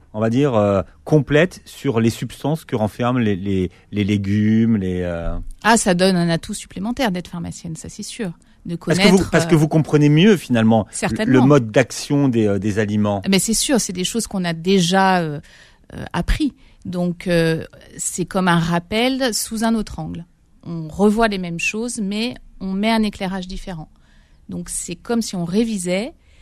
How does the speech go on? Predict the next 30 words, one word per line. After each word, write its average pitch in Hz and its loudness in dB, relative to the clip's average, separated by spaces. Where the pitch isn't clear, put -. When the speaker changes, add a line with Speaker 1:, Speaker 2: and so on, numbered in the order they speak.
Speaker 2:
mais 190 2
avec 180 0
vingt 180 -4
ans 160 -8
de 156 -8
plus, 254 -4
avec 185 -6
une 175 -6
expérience 175 -10
en 156 -8
plus. 233 -4
Donc, 165 -10
si - -8
on 247 -2
sait 220 -8
un 196 -2
peu 226 -4
mélanger 202 2
tout - -16
ça, 247 -10
ça 220 -12
devient 190 -10
très 190 -8
intéressant. 180 -10
Speaker 1:
On 147 4
oppose 185 4
souvent, 151 4
alors, 98 2
médecine 113 -4
naturelle 110 -2